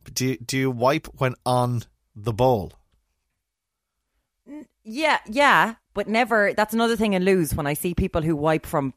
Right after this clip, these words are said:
Speaker 2: back to front.
Speaker 1: Oh, Christ.
Speaker 2: That's bad for you. That's bad. You shouldn't do
Speaker 1: Disgusting.
Speaker 2: that.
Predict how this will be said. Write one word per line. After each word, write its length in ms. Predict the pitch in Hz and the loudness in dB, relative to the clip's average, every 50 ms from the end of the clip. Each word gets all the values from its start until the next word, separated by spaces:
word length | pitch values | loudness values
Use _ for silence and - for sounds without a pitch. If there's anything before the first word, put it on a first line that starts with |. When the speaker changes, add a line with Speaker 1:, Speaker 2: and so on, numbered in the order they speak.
| _ - | _ -4
Speaker 2:
back 260 | 160 156 160 - - | -4 -4 -4 -4 -8
to 120 | - 151 - | -10 -10 -10
front. 560 | - - 170 160 139 104 - - - - - _ _ _ _ _ _ - | -6 -2 0 0 0 0 -4 -10 -12 -14 -14 _ _ _ _ _ _ -8
Speaker 1:
Oh, 420 | 110 113 110 113 113 107 104 101 - | -2 0 0 2 2 2 0 -2 -4
Christ. 200 | - - 90 82 | -6 -8 -4 0
Speaker 2:
That's 240 | - - - - - | 0 0 0 2 4
bad 240 | 180 165 175 190 - | 6 8 8 6 4
for 120 | - 151 | 2 -4
you. 140 | 120 67 - - _ _ _ - | -4 -4 -6 -10 _ _ _ -2
That's 200 | - 170 175 - | 0 0 0 2
bad. 200 | - 180 160 - | 2 0 0 0
You 60 | 151 | 0
shouldn't 260 | - - 196 185 170 - | -2 0 0 0 0 2
do 140 | 180 170 | 2 4
Speaker 1:
Disgusting. 260 | 190 156 117 107 95 80 | 4 4 2 0 -2 -6
Speaker 2:
that. 100 | - | -8